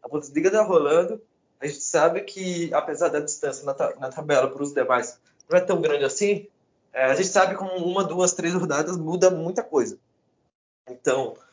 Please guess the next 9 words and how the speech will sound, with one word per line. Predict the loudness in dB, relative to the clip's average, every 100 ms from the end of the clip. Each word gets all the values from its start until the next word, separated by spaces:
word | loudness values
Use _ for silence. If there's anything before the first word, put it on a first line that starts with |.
| _ _
você | -2 -2 -2
contratar, | -6 -8 -6 -4
por | -2 -2
exemplo, | -2 -4 -6
Sebastian | -2 0 -2 -4
Hoeneß | -4 -2 -2 -4 -8 -14 -18 _ _
ou | -2 0
Gerardo | 2 2 2
Seoane | 0 0 2 4 4 0